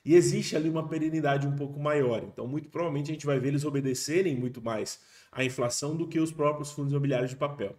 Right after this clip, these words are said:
Distribuição de rendimento, então, assim, perspectiva de distribuição de rendimento mensal.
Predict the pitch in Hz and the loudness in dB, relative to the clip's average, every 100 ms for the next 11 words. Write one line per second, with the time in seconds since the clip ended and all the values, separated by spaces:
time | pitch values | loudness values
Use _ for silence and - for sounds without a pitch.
0 | - - 214 208 196 175 185 180 180 226 | -10 -4 -2 2 2 4 2 4 2 2
1 | 208 135 156 156 156 147 110 143 139 139 | 0 -4 0 0 0 -2 -4 -4 -4 -4
2 | 143 165 143 139 143 143 135 127 131 127 | -4 -4 -4 -4 -4 -2 -2 -2 -2 -2
3 | 131 127 127 120 - 135 156 - - | -2 -4 -4 -4 0 0 0 -4 -14